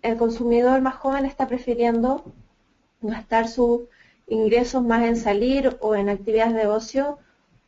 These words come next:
eh, que en ropa propiamente tal. Además,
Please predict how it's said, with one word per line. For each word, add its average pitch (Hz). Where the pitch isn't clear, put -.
eh, 214
que 269
en 220
ropa 208
propiamente 208
tal. -
Además, 277